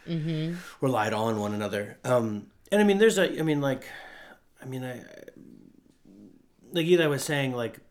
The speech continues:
Speaker 2: uh, he would said that it's not, like, it's, it's hard for him to relate to, to part of the story.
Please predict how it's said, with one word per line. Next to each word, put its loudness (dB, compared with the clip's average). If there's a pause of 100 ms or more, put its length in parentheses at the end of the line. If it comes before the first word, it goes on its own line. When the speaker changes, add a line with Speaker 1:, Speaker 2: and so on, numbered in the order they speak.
(320)
Speaker 2:
uh, -12 (160)
he -6
would -2
said -4
that -10
it's -14
not, -6
like, -12
it's, -12
it's -18
hard -6
for -10
him -6
to -12
relate -6
to, -10
to -16
part -4
of -8
the -8
story. -10